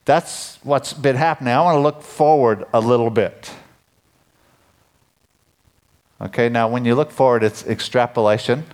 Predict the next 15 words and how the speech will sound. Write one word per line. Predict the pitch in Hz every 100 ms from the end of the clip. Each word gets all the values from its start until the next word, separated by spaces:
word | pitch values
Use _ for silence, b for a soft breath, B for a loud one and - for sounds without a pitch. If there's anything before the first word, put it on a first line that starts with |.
| B B B B B -
This | 113
hasn't | - 123 127 117
happened. | 127 113 - 98 143 - - - _ _ _ 113 _ _ _ B B B B
But | -
let | 123 165
me | 160
tell | - 151
you | 139
this, | 123 120 98 - -
from | - 131 123 117 _
nineteen | 120 120 160 175 196 180
hundred | 165 165 147 147 143
to | 147
nineteen | 120 127 135 - 147 135
seventy, | 123 - 151 127 110 101 95 113 -